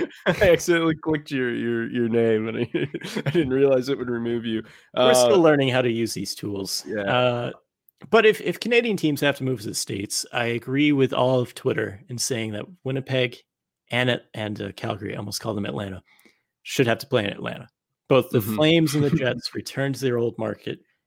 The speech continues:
Speaker 2: And you know what? Winner of the tournament that they have there just stays there.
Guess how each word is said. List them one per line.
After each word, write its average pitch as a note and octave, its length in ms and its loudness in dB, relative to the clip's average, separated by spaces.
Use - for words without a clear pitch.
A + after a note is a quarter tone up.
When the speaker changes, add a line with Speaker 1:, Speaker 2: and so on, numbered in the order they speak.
Speaker 2:
And C3+ 100 -2
you D#3 80 4
know G3+ 120 4
what? A3+ 200 2
Winner G3 320 0
of G#3+ 100 2
the F3+ 60 -10
tournament F3+ 420 -2
that B2 100 -18
they B2+ 120 -4
have C#3 260 -2
there A2 360 -2
just - 340 -4
stays - 380 -4
there. - 280 -6